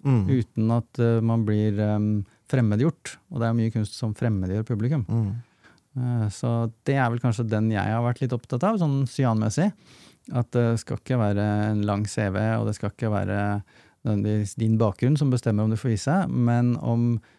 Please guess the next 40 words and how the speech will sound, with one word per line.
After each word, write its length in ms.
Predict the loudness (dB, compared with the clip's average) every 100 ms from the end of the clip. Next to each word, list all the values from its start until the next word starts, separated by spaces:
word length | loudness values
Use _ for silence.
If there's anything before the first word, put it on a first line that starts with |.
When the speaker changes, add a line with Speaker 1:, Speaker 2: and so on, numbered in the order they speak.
| _ 0
Speaker 2:
bildene 360 | 2 2 0 0
dine 200 | 0 0
kan 180 | -2 -2
formidle 420 | 0 0 0 -2
noe, 320 | 0 2 0 -4 _ _ -4
ehm, 720 | -2 0 0 2 2 2 0 -4 _ _ _ -20 -20 _ _ -2
og 140 | 2 2
det 120 | 2
kan 120 | 0
godt 220 | 0 -2
være 300 | -2 0 0 0
liksom 300 | 0 -2 -2 -8 -4
enkelt, 580 | -4 -4 -8 -10 -16 -20 -20 -16 -6
og 120 | -2
det 160 | -2 -2
trenger 480 | 0 0 0 0 0
ikke 240 | -2 -2
å 140 | 0 2
være 300 | 2 0 0 0 -2 -4 -10 _ _ _ _
så 460 | -12 -4 -2 -2 -4
konseptuelt, 680 | -4 -6 -4 -6 -4 -2 -4 -8 _ -6
eh, 220 | -4 -2
vanskelig. 640 | 0 -2 -2 -8 -6 -4 -4 -6 _ _ _ -20 -20 _ _ -6
Eh, 360 | -2 0 0
men 300 | 0 2 4
håpet 640 | 4 2 4 4 0 0 2
har 140 | 4
jo 80 | 4
da 120 | 2 2
vært 180 | 0 -2
at 120 | -2
publikum 400 | -2 0 0 0
har 100 | 0
lyst 180 | -2 -4
til 60 | -4
å 40 |
ta 160 | -2 0
det 80 |
alvorlig 420 | 0 0 0 2 2
likevel. 480 | 2 2 2 4